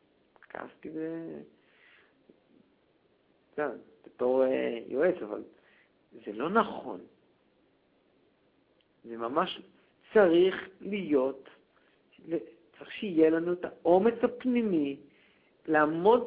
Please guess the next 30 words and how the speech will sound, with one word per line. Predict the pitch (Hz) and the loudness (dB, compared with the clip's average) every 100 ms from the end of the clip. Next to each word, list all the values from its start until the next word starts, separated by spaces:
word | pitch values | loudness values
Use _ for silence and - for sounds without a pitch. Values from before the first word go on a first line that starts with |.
| - | -6
סביב | 170 190 220 233 | -6 -2 2 4
ה-, | 208 - - _ - | 4 0 -8 _ -4
כן, | 196 220 | -2 2
מאחורי | 156 - 170 185 | 2 4 6 8
ההחלטה, | 220 220 240 226 151 | 6 4 2 2 -2
שההחלטה | 151 - 180 214 | -4 0 0 2
שלא | 226 | 2
מתאים, | 185 233 185 | 0 0 2
זה | |
לגיטימי. | 170 143 - - 294 370 202 - - _ _ _ - | 2 2 -2 2 4 6 2 -2 -18 _ _ _ 0
למה | 165 254 | 4 4
אתה | 285 | 4
בורח | 247 269 277 269 | 6 6 6 6
מזה? | 233 156 | 2 0
מה, | 156 220 | 2 4
לא | 175 165 | 6 6
נעים | 143 180 302 | 6 6 6
לך? | 349 269 127 - - _ _ _ _ _ _ 160 | 4 2 0 -4 -16 _ _ _ _ _ _ 0
מה | 233 | 4
לא | 330 | 6
נעים? | 339 359 269 - - _ _ _ _ _ _ _ - 156 - 160 151 151 139 - | 6 4 0 -4 -14 _ _ _ _ _ _ _ -14 -14 -10 -12 -12 -12 -12 -12
בגלל | 135 123 165 277 247 | -12 0 4 6 4
האי-נעימות | 202 269 262 233 269 | 2 2 2 0 -2
שלך, | - 277 - 320 320 269 233 - - | -2 -4 0 4 6 6 4 -2 -2
אתה | 196 | -2
פוגע | 196 220 196 240 254 | 0 0 4 6 6
בבן | 254 254 247 | 6 4 4
אדם | 269 | 4
ונעלם | 233 196 170 165 220 269 | 6 6 8 8 8 4
לו. | 233 | 0